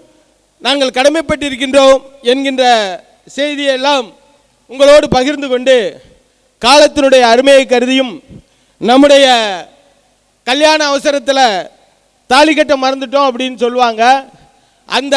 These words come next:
அடிப்படையில இந்த விழாவினுடைய சிறப்பு பேச்சாளர் எனக்கு நன்கு அறிமுகமானவர். இன்னும் சமீப காலங்கள்ல அவர் YouTube சேனல் நான் பார்த்துக்கிட்டு இருக்கேன். அவர் பேரை பர்பஸா வேணும்னு தான் நான் சொல்லல.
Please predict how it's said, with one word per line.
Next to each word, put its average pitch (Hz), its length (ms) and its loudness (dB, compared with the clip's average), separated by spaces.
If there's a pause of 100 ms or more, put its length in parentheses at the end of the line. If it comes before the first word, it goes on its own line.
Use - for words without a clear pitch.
அடிப்படையில 262 520 0 (840)
இந்த 247 180 0
விழாவினுடைய 285 580 4 (680)
சிறப்பு 311 360 2 (120)
பேச்சாளர் 254 600 0 (1000)
எனக்கு 269 340 4 (680)
நன்கு 311 400 6 (500)
அறிமுகமானவர். 269 720 -2 (100)
இன்னும் 285 300 -4
சமீப 285 400 -2
காலங்கள்ல 269 460 0 (560)
அவர் 247 180 2 (100)
YouTube 311 380 0
சேனல் 269 280 0
நான் 226 200 -2
பார்த்துக்கிட்டு 247 380 -2
இருக்கேன். 254 320 -8 (360)
அவர் 233 220 0
பேரை 294 220 4 (100)
பர்பஸா 247 400 -2 (120)
வேணும்னு 285 360 2
தான் 294 140 -2
நான் 240 180 -6
சொல்லல. 247 300 0